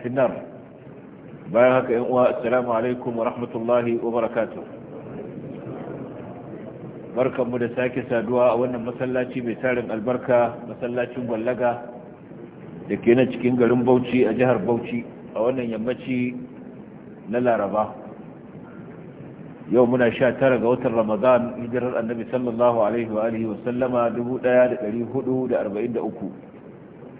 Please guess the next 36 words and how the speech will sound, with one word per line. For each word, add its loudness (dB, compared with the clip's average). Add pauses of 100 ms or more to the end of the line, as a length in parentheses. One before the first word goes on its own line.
(160)
wanda -2
kuma -2
yake -2
daidai 4
da 2 (400)
ashirin -4
ga -2
watan 0
hudu, 0
miladiya 0
ta -6
dubu -4
biyu -2 (640)
da 4
ashirin -2
da 2
biyu. -2 (1400)
A 0
wannan 4
majalisi 2 (1200)
da -2
muke 0
tafsirin 2
Alkur'ani 4
mai 0
girma, 4
wanda 2
muna 2
cikin -4
tafsirin -2
Suratul 0
Hajj, -2 (800)
inda 4
a 6
yau 6
za 8